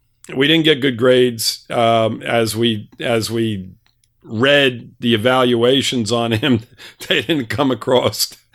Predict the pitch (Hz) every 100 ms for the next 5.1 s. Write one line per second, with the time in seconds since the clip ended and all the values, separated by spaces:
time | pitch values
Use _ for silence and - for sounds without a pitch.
0 | - - - 104 92 160 139 123 127 127
1 | 107 104 - - - - 101 143 139 92
2 | 101 135 127 147 127 131 127 139 151 123
3 | 131 135 135 113 107 95 117 107 110 131
4 | 123 98 92 - 127 104 101 92 107 101
5 | 95